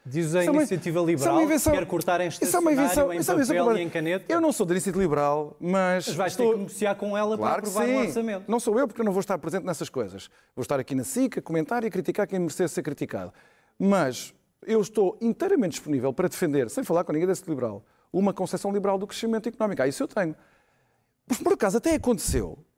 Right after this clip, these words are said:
Speaker 2: até aconteceu, os líderes da direita, Paulo Portas e Pedro Passos Coelho, nunca disseram uma coisa dessas que o Miguel Prata Roque está a dizer. Nunca ninguém disse isso. Nunca. Portanto, eu dizer que em dois mil e onze havia um modelo da direita,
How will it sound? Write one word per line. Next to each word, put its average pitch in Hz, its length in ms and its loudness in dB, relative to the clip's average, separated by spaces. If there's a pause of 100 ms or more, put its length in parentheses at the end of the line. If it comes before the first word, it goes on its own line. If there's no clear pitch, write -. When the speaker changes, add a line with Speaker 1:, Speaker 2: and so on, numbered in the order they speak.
(120)
Speaker 2:
até 202 180 -2
aconteceu, 156 280 0
os 170 80 2
líderes 277 260 4
da 180 100 2
direita, 139 380 2
Paulo 190 160 0
Portas 113 200 -4
e 131 40 -6
Pedro 147 160 -4
Passos 135 140 -2
Coelho, 196 140 4
nunca 277 140 4
disseram 254 200 0
uma 220 80 0
coisa 202 160 2
dessas 226 100 0
que - 60 -10
o - 20 -2
Miguel 202 160 0
Prata 196 180 -2
Roque 185 100 -2
está 180 100 -2
a - 20 2
dizer. 156 240 -2
Nunca 403 160 -2
ninguém 349 200 2
disse 214 240 0
isso. - 280 -2
Nunca. 240 440 -2 (380)
Portanto, 98 140 -8
eu 143 60 0
dizer 170 100 0
que - 100 -4
em 180 40 -2
dois 185 140 -4
mil 226 120 -4
e 240 80 0
onze 277 260 4
havia 208 160 0
um 240 40 4
modelo 240 280 2
da 214 100 4
direita, 254 300 0